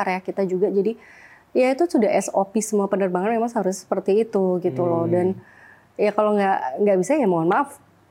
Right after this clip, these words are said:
Speaker 1: Anda ya di-cancel, ya gitu.
Speaker 2: Hmm,
Speaker 1: Nggak bisa
Speaker 2: hmm.
Speaker 1: ngikutin penerbangan ini karena nggak ngikutin S O P,
Speaker 2: Iya,
Speaker 1: gitu.
Speaker 2: iya, iya. Dan tadi Mbak Yuni sempat singgung, sering, eh, pesawat itu bawa jenazah.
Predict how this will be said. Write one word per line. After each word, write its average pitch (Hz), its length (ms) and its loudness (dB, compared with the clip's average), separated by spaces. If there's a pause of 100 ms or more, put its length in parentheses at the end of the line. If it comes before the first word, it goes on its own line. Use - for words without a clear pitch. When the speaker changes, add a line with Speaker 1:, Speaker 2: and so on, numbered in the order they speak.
(260)
Speaker 1:
Anda 180 180 2
ya 262 120 2
di-cancel, 208 680 2
ya 190 180 2
gitu. 226 220 0
Speaker 2:
Hmm, 190 240 2
Speaker 1:
Nggak 180 160 2
bisa 185 160 0
Speaker 2:
hmm. 190 100 2
Speaker 1:
ngikutin 196 320 2
penerbangan 185 540 2
ini 247 160 2
karena 202 240 0
nggak 180 160 2
ngikutin 190 380 0
S - 180 -4
O 240 180 2
P, - 140 -6
Speaker 2:
Iya, 202 480 2
Speaker 1:
gitu. 185 400 -2
Speaker 2:
iya, 175 240 -2
iya. - 20 -4 (720)
Dan 135 140 0
tadi 131 160 0
Mbak 160 160 2
Yuni 143 140 2
sempat 139 260 -2
singgung, 151 600 -2 (360)
sering, 151 500 -2 (400)
eh, 117 360 -2
pesawat 113 320 -4
itu 123 140 -2
bawa 123 180 2
jenazah. 117 640 0